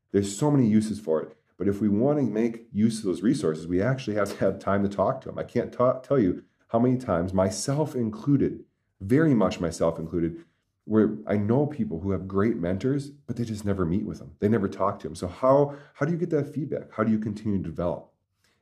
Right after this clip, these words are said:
And that is where I see an advantage or an ability for practitioners who are looking to improve the efficiency of their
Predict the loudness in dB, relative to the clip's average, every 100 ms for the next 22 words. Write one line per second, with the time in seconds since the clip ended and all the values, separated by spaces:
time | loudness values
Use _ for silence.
0 | -6 -2 0 2 2 0 -2 0 2 4
1 | 2 -4 -20 _ -6 -4 -4 -2 0 2
2 | 0 -4 _ -6 0 0 0 2 2 2
3 | 2 2 2 -2 2 4 4 2 -2 -2
4 | 0 2 0 -4 -12 -2 -2 -2 -4 -4
5 | -4 -4 -4 -2 0 0 -2 -4 -2 -4
6 | -4 0 4 4 2 -4 _ _ -2 2
7 | 2 0 -8 -2 -2 -2 -6 -6 -6 0
8 | 0 0 2 2 0 -10